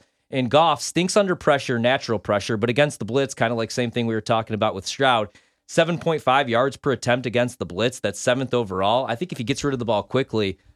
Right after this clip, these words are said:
against that secondary, he could have some success. So give me Goff over two hundred and seventy passing yards. Give me Mike Evans over sixty-four and a half receiving yards. I like the over in the game a little bit, forty-eight and a half.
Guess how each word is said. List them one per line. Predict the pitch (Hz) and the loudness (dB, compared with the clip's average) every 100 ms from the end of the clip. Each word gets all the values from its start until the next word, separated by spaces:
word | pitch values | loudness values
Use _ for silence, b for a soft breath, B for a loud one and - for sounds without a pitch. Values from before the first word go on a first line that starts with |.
| - | -6
against | 107 117 | -4 -2
that | 110 98 | -2 0
secondary, | 117 120 110 107 98 98 | 0 0 0 0 0 -2
he | 107 | -2
could | 127 | 0
have | 135 135 | 0 0
some | 143 | -4
success. | - - - 139 131 | -6 -6 0 0 0
So | 117 | -2
give | 113 175 | 0 0
me | |
Goff | 117 135 151 147 | 2 4 4 2
over | 139 123 | -2 -2
two | - 143 | -2 -2
hundred | 135 127 | 0 -2
and | 113 | 0
seventy | 127 123 120 | 0 0 0
passing | 113 117 117 - 113 | 0 2 0 0 0
yards. | 113 110 110 - b b b | 2 0 -2 -8 b b b
Give | 139 | 2
me | 131 | 4
Mike | 117 131 | 4 4
Evans | 127 120 120 117 | 4 2 2 0
over | 113 110 | 0 -2
sixty-four | - 123 123 110 120 | -4 -4 -4 -2 -2
and | 113 | 0
a | 107 | 0
half | 110 - | 0 -2
receiving | 98 - 113 110 | -4 -2 0 0
yards. | 104 107 107 87 | 2 2 2 0
I | |
like | 123 135 113 | 0 0 -2
the | 104 | 0
over | 127 131 135 | 0 2 2
in | 135 | 0
the | 127 | 2
game | 135 135 | 2 2
a | |
little | 131 131 | 0 0
bit, | 131 127 | -2 -2
forty-eight | - 131 127 127 | -2 0 2 0
and | 110 | 0
a | |
half. | 113 117 117 | 2 2 0